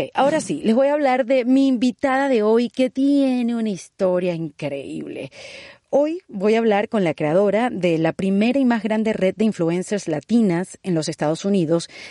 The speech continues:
llamada Latina Bloggers Connect, donde en ese momento ofrecía, pues, un servicio completo de marketing digital a las blogueras latinas con el objetivo de ayudarlas a, a crecer,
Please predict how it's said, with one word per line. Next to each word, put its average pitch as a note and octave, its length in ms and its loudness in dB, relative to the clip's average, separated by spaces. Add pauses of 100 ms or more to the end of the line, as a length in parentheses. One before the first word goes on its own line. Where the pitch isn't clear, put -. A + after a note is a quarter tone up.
(100)
llamada A3 400 2
Latina B3+ 420 2
Bloggers A3 460 -2
Connect, G#3 480 -2 (340)
donde F3 200 2
en E3 40 4
ese D#3+ 160 0
momento A#3 480 0
ofrecía, E3+ 760 0 (340)
pues, A3 140 0
un D#4 120 2
servicio D4+ 400 0
completo F#3+ 480 -2
de F#3+ 80 2
marketing F3+ 560 0
digital E3+ 500 0
a F#3 60 0
las C#3+ 100 -4
blogueras D#3+ 400 0
latinas F3 540 -2 (280)
con B3 200 0
el A#3+ 100 0
objetivo A3+ 720 0
de E3+ 140 0
ayudarlas D#3 880 0
a, - 420 -6
a - 60 -6
crecer, - 560 -4